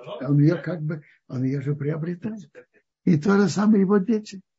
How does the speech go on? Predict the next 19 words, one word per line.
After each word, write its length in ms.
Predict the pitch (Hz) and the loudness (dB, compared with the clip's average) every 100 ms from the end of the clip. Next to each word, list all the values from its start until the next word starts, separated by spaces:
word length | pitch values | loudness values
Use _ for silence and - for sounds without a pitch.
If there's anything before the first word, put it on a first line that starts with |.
| _ _ - | _ _ -2
сыновья 440 | 180 170 135 170 | 0 2 2 2
и 100 | 185 | 2
дочеря. 760 | 175 208 208 - 143 240 233 - | 0 -4 -4 -14 -6 -6 -6 -6
Сыновья, 400 | 160 185 240 - | -2 0 0 0
они 140 | - | -4
сами 320 | - 339 370 | -6 -8 -4
становятся 480 | 311 240 185 156 160 | -2 0 0 -2 -6
коинами. 440 | 151 - - - - - - - | -8 -8 -10 -14 -16 -20 -14 0
И 100 | 190 | 0
дочеря 440 | 180 151 240 277 | 0 -2 -4 -4
могут 380 | 196 180 196 214 | -4 -4 -2 -4
есть 260 | 226 208 - | -4 -6 -6
трума. 340 | 202 165 170 - _ - | -4 -4 -8 -20 _ 6
Но 440 | 190 185 214 220 - - _ - | 8 8 6 0 -16 -20 _ -4
все 180 | 202 | 2
они 180 | 214 220 | 6 8
могут 380 | 208 208 196 151 | 8 8 4 2
есть 300 | 175 170 - | 0 -2 -4
трума, 520 | 170 160 190 185 165 | -6 -4 -4 -6 -8